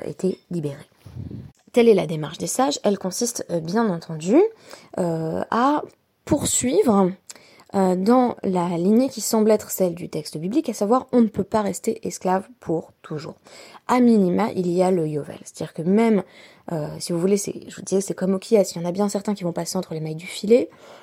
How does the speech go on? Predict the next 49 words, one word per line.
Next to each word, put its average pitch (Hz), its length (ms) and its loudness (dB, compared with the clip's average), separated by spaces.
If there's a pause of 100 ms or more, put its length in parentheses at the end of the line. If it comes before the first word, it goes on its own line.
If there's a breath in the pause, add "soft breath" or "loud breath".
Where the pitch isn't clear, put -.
qui - 120 -4
vont 208 100 2
souhaiter 196 280 0
rester 175 260 -6
esclaves, 254 340 0
qui - 100 -8
auront 185 120 0
été 190 160 0
vendus 196 180 -4
par 180 120 -6
le 165 60 -6
Beit 175 100 0
Din. 233 180 4
Même 269 340 8
ceux-là, 190 320 2
vous, 202 120 -4
vous 202 200 -2
auriez 202 180 0
pu - 140 -16
penser 185 320 -6
que - 80 -14
c'est 185 140 -6
les 170 120 -4
Olam. 220 280 0 (420 loud breath)
Mais 285 60 4
non, 339 280 4
ou 190 60 -6
Shaftem, 180 420 -6
ils 165 80 0
vont 196 140 0
revenir. 180 480 -2 (400 loud breath)
Et - 100 -2
revenir, 180 680 2 (160)
c'est, 240 520 2 (120)
euh, 151 360 -6 (220)
très - 160 -6
intéressant 175 300 -2
d'ailleurs, 240 220 2 (500 loud breath)
euh, 160 340 -4 (140)
puisque, - 340 -8
euh, 226 320 4 (520)
cette - 320 -8
notion 190 240 0
de 208 80 0
revenir 202 520 2
est 202 120 -4
aussi 196 140 -6
employée, 190 420 -2 (500 loud breath)
euh, 170 160 0